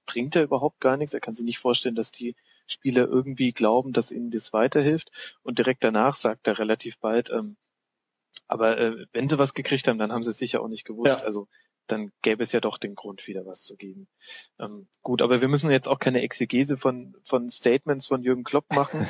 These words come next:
Speaker 2: <laughs>
Speaker 1: Ähm,
Speaker 2: Ja, aber
Speaker 1: nur als Beispiel.
Speaker 2: Ja.
Speaker 1: Was ich noch interessant fand, auch an der ganzen Fragestellung war,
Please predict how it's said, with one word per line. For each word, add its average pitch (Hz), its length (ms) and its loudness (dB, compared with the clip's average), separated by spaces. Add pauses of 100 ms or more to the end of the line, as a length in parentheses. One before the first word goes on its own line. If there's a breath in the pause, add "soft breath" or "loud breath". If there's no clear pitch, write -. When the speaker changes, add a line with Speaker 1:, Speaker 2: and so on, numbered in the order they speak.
(160)
Speaker 2:
<laughs> - 200 -16
Speaker 1:
Ähm, 120 420 0 (720 loud breath)
Speaker 2:
Ja, 139 80 4
aber 147 100 4
Speaker 1:
nur 139 220 6
als 123 220 0
Beispiel. 123 600 2
Speaker 2:
Ja. 104 80 2
Speaker 1:
Was 139 140 2
ich 160 140 -2
noch 147 140 0
interessant 147 560 0
fand, 143 280 0
auch 127 160 -2
an 131 120 -4
der 123 100 4
ganzen 123 260 0
Fragestellung 147 720 -2
war, 139 240 4